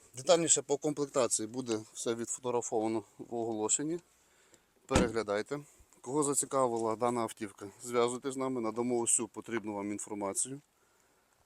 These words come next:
Також можемо доставити наше авто на будь-які відомі вам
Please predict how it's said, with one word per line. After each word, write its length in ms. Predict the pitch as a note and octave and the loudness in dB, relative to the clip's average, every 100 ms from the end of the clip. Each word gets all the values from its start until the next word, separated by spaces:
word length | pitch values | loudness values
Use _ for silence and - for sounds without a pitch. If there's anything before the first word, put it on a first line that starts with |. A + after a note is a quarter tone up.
| _ _ - | _ _ -4
Також 280 | D3 D#3+ D3+ | 0 2 2
можемо 260 | C#3 C3+ | 2 0
доставити 440 | B2 - C3 B2 A#2+ | 0 2 4 2 0
наше 380 | C3 A#2+ B2+ - | 4 4 4 0
авто 340 | A#2 - A#2+ | -6 -4 -2
на 160 | A2+ A#2 | 0 0
будь-які 520 | A#2 C3+ A2+ G#2+ A#2+ | -2 -6 -6 -6 -6
відомі 380 | A2+ A2+ B2+ A2+ | -6 0 0 2
вам 240 | A2 A2 | 0 -2